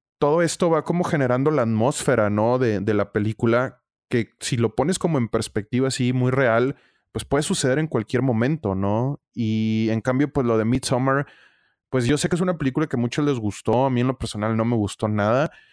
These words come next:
y me alegra que este, este dos mil diecinueve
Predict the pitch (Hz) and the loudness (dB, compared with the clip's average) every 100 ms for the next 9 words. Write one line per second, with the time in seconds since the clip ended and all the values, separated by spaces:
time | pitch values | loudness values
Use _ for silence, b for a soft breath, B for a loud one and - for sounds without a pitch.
0 | b b b _ _ _ 165 139 131 127 | b b b _ _ _ -2 2 2 2
1 | 131 156 156 - 165 156 135 - - 156 | 2 0 -2 -2 0 0 0 -2 -2 0
2 | 156 151 139 135 139 139 139 147 135 135 | 2 2 2 0 0 0 0 0 0 2
3 | 131 143 | 2 0